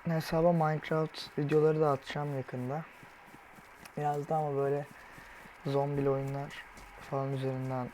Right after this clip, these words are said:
çekmek istiyorum videoları. Walking Dead'in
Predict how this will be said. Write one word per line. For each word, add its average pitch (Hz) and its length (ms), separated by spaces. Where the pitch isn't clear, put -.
çekmek 131 480
istiyorum 131 520
videoları. 131 500
Walking 156 540
Dead'in 160 380